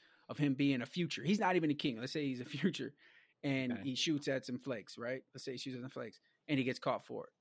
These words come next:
Speaker 1: Somehow he gets caught, all right?
Speaker 2: Okay.
Speaker 1: Um, bam. So let's just say they gave him three years up north, right? Now he goes up north. He's a good dude,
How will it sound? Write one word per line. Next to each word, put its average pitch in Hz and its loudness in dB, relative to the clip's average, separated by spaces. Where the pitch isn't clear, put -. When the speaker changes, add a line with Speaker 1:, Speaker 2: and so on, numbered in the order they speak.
Speaker 1:
Somehow 113 -2
he 110 -6
gets 104 -10
caught, - -6
all 113 -6
right? 120 -4
Speaker 2:
Okay. 113 -6
Speaker 1:
Um, 107 -4
bam. 131 2
So 156 2
let's 143 2
just 156 -2
say 156 2
they 135 2
gave 127 0
him 120 0
three 175 2
years 131 2
up 107 -8
north, 98 -12
right? 120 -8
Now 135 2
he 135 2
goes 151 6
up 135 6
north. 165 4
He's 147 0
a 139 2
good 147 4
dude, 180 10